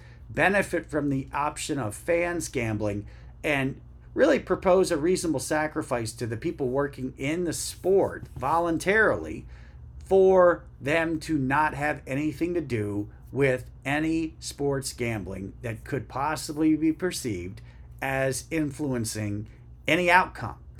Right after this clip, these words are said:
Again, let's think wider than just betting on your own team. What if you're betting for or against another team on your schedule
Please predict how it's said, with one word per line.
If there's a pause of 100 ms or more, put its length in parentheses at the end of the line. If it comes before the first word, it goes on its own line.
(360)
Again,
let's
think
wider
than
just
betting
on
your
own
team.
What
if
you're
betting
for
or
against
another
team
on
your
schedule